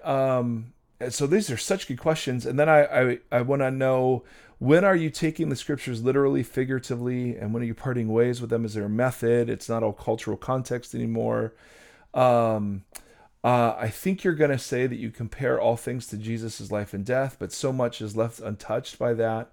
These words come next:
How do you hold yourself accountable being grounded in his word, led by his spirit, not excusing yourself from it when it inconveniences or doesn't make sense to you or your ministry or this present age?" Maybe this is the best question. What is the role of scripture in your life,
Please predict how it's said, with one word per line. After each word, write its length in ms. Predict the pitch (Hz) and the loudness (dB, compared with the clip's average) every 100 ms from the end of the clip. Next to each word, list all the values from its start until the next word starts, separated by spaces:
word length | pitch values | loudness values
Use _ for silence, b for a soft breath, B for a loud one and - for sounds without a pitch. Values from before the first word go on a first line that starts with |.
| b b b | b b b
How 120 | - 139 | -4 0
do 60 | |
you 100 | 143 | 0
hold 280 | 117 139 135 | 0 -2 -2
yourself 320 | 127 131 120 | -2 -2 -2
accountable 360 | 113 127 120 117 | -4 -4 -2 -2
being 200 | 117 101 | -2 -2
grounded 420 | 104 110 120 113 | 0 2 2 0
in 140 | 110 | -2
his 160 | 104 98 | -2 -4
word, 480 | 107 131 131 127 113 | -2 4 4 4 0
led 160 | 110 | -2
by 140 | 101 104 | -2 -4
his 120 | 104 | -6
spirit, 540 | - 135 135 131 - - b b b | -6 2 4 4 0 -10 b b b
not 120 | - | -4
excusing 640 | 117 - - 147 151 139 143 | -4 -6 -4 0 0 0 -2
yourself 420 | 131 - 123 120 | -2 -2 -2 -2
from 200 | 131 123 | -4 -4
it 100 | 113 | -4
when 140 | 113 | -4
it 80 | 107 | -6
inconveniences 920 | 104 110 113 101 117 120 117 - 110 | -6 -8 -8 -6 -4 -2 -4 -6 -8
or 80 | 107 | -6
doesn't 260 | 107 104 117 | -6 -6 -8
make 160 | 101 | -12
sense 360 | - 123 107 - | -10 -8 -8 -10
to 120 | 123 | -6
you 380 | 117 120 120 113 b b b b | -2 0 -2 -4 b b b b
or 80 | 113 | 0
your 140 | 110 | 2
ministry 500 | 107 120 120 - 117 | 2 0 -2 -4 -2
or 120 | 110 | -2
this 160 | 101 95 | -2 -6
present 340 | - 104 95 - | -8 -6 -6 -2
age?" 600 | 127 135 131 123 - - b b b | 2 4 2 -2 -10 -14 b b b
Maybe 240 | 135 165 | 2 4
this 260 | 156 151 - | 2 0 -2
is 140 | 127 | -6
the 60 | 117 | -4
best 240 | 120 120 | -4 -4
question. 600 | - 123 117 - 113 104 - _ _ _ _ _ - - | 0 0 0 -2 -2 -4 -10 _ _ _ _ _ -20 -8
What 200 | 139 151 | 4 4
is 180 | 151 120 | 4 -4
the 100 | 117 | -4
role 340 | 107 120 120 | 0 2 2
of 80 | 117 | 0
scripture 380 | - - 113 - 120 | -4 -10 -10 -8 -6
in 80 | |
your 100 | 110 | -4
life, 400 | 101 98 95 - | -4 -4 -6 -12